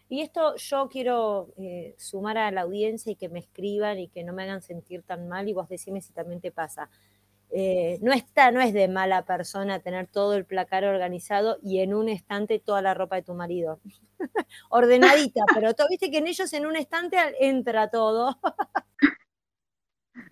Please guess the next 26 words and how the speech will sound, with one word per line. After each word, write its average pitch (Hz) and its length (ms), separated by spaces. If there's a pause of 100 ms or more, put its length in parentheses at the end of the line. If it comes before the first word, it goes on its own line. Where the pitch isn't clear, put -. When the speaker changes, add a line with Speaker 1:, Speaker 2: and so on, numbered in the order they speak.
Speaker 2:
Sí, 196 420
eso 262 500 (100)
tiene 240 320
que 202 120
ver, 208 360
eh, 180 300
igual 196 440
con 180 320
la 175 100
energía 185 720
que, 170 420 (320)
porque 180 540 (580)
vos 277 420 (120)
no 240 240
ordenes 196 420
el 180 120
placar 180 320
ni 175 260
de 175 120
tu 185 140
marido, 208 640
ni 214 120
de 185 80
tus 190 320
hijas, 240 340
dejalas 226 500